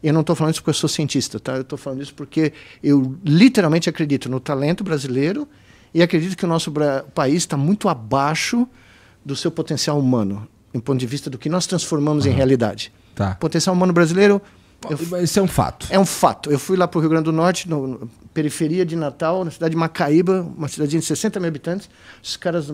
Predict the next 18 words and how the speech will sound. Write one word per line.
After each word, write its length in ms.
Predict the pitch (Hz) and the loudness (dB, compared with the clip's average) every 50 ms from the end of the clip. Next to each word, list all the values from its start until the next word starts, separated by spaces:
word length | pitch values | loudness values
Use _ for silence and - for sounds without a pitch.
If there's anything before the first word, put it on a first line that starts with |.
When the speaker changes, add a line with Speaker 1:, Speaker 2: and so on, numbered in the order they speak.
| 127 - - | -12 -12 -4
Speaker 1:
ex-professores 680 | - 147 190 180 - - 160 - - 147 - - 151 139 | -2 0 0 0 -2 -8 -8 -8 -8 -8 -8 -6 -8 -6
meus 160 | 135 147 151 | -4 -4 -4
na 80 | 151 139 | -2 -2
usp, 160 | 143 143 - | -2 -2 -2
falam, 140 | - 143 123 | -2 -2 -2
"Você 120 | - - | 0 0
é 40 | 165 | 0
louco? 500 | 147 143 147 160 175 185 180 - 196 180 - - - - - - - _ | 0 2 4 4 2 2 0 -4 -8 -10 -10 -12 -20 -20 -20 -20 -20 _
Você 100 | - - | -14 -10
vai 120 | 143 143 143 | -10 -8 -6
querer 100 | 160 151 | -6 -4
fazer 160 | - 165 147 123 | -4 -6 -6 -4
ciência 300 | 135 165 156 - - 160 | -2 -2 -2 0 0 -2
no", 140 | 151 139 - - - - - - - _ - _ _ | -2 -4 -6 -10 -18 -20 -20 -20 -20 _ -20 _ _
né? 240 | 143 156 233 269 269 | 4 4 4 4 2
Eu 420 | - - - - _ _ _ - - | -4 -12 -20 -20 _ _ _ -14 -10
falei, 160 | 262 320 359 466 | -8 -6 -2 0
"Não. 260 | 403 - 160 226 269 | 0 2 2 0 -2